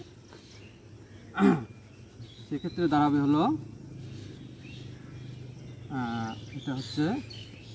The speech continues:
এম এ ভি এ, তোমার গোলকের ভর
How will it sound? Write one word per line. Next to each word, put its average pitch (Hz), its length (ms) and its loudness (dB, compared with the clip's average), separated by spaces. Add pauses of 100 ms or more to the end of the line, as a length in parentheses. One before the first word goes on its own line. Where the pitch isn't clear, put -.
(1400)
এম 220 400 12 (960)
এ 202 300 8 (1080)
ভি 233 380 12 (180)
এ, 190 320 8 (760)
তোমার 254 340 12
গোলকের 254 420 8
ভর 240 320 12